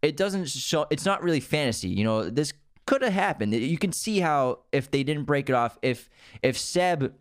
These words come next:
didn't make those decisions and chose different, made different choices in the relationship, they, they could have stayed together. But personally, I think that,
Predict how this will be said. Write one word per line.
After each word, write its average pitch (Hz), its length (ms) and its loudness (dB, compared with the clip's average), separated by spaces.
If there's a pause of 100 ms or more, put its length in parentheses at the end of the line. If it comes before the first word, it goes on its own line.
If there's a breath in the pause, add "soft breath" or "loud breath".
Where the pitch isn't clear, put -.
(720)
didn't 147 260 2
make 147 220 0
those 131 220 0
decisions 123 880 -2 (460 soft breath)
and 117 140 0
chose 143 360 0
different, 127 400 -2 (140)
made 143 260 0
different 143 320 0
choices 165 480 0
in 117 80 2
the 110 80 2
relationship, 120 680 -2 (600 soft breath)
they, 143 180 2
they 160 200 0
could 156 280 -2
have 156 80 -2
stayed 151 220 0
together. 147 200 2
But 123 180 -4
personally, 220 460 0
I 180 180 0
think 185 320 -6
that, 127 360 2